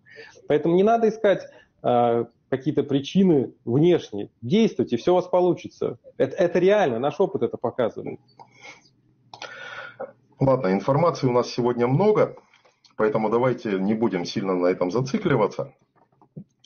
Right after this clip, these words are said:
Speaker 2: А, я думаю, вы все поняли по поводу того, что первый этап продолжается. Привлекайте партнера второго уровня и даем старт второму этапу.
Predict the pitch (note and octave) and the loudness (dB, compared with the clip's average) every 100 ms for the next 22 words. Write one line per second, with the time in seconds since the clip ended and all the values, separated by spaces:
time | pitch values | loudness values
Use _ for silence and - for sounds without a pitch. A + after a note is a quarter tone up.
0 | - - - - _ _ _ _ - _ | -20 -20 -20 -20 _ _ _ _ -20 _
1 | _ - G#2 G2 F#2 B2 C3+ C#3+ C3 A2+ | _ -4 0 2 2 2 2 2 2 2
2 | C3 B2+ - C#3+ C3+ A#2 G2+ F2 - - | 2 2 0 0 0 0 0 -2 -4 -2
3 | B2 G2+ F#2+ A#2 A2+ G#2 - F#2+ E2 D#2 | -2 0 0 -2 0 -2 -2 -4 -2 -6
4 | - B2 G#2+ F2+ F2+ F#2+ - G2 G#2 G#2+ | -2 0 2 0 2 -2 0 -2 2 2
5 | B2 C#3+ C#3 - F2 - _ _ _ _ | 2 2 0 -2 -6 -6 _ _ _ _
6 | _ _ _ _ _ _ - A2 B2 C3+ | _ _ _ _ _ _ -4 -2 0 0
7 | B2 G#2 F2+ G2 A#2 G#2 F2+ - G#2+ G2+ | 0 -2 -4 -4 0 0 0 -2 -2 0
8 | G#2+ D3 D#3 A2+ G2 C#2+ - C#3 E3+ D#3 | 2 2 2 0 -2 -4 -4 0 0 0
9 | - _ _ _ G#2+ A2+ A2+ C3+ C3 - | -6 _ _ _ -2 0 4 2 2 0
10 | A#2 - - G2 G2 F#2 F2 F2 - | 0 0 -2 0 0 -2 0 -2 -2